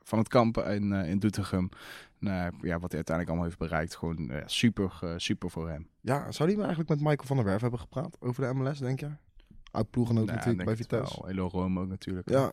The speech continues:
Speaker 1: hè? Ja.
Speaker 2: inderdaad. Vaco.
Speaker 1: Vaco, ja, K-, K-, Kasia.
Speaker 2: Ja.
Speaker 1: Nou,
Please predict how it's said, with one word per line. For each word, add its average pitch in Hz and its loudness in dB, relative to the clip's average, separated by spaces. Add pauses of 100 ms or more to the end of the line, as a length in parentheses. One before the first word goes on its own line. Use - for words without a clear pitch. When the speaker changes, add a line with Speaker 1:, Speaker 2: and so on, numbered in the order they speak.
(140)
Speaker 1:
hè? 117 2
Ja. 110 4
Speaker 2:
inderdaad. 101 -2 (540)
Vaco. 107 -2 (760)
Speaker 1:
Vaco, 92 -2
ja, 92 0
K-, - -10 (100)
K-, - -16
Kasia. 92 -4 (220)
Speaker 2:
Ja. 107 0 (100)
Speaker 1:
Nou, 90 0